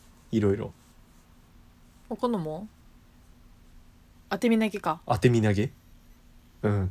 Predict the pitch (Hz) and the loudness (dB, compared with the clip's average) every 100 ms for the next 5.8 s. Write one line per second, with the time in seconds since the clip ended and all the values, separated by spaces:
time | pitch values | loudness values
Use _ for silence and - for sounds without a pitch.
0 | - 104 107 - - - - - - - | -4 -2 -2 -2 -8 -20 -20 -20 -20 -20
1 | - - - - - - - - 107 101 | -20 -20 -20 -20 -20 -20 -10 -4 -2 0
2 | 101 113 123 120 120 110 104 101 95 101 | 2 6 6 6 2 0 0 0 0 0
3 | 92 101 98 - - - - 107 110 107 | -2 -4 -4 -6 -8 -8 -4 -2 -2 0
4 | 104 - - 104 - - 165 - - - | -2 -2 -4 -6 -8 -10 -14 -16 -20 -12
5 | - 110 104 101 98 95 - | 0 2 2 2 0 -2 -6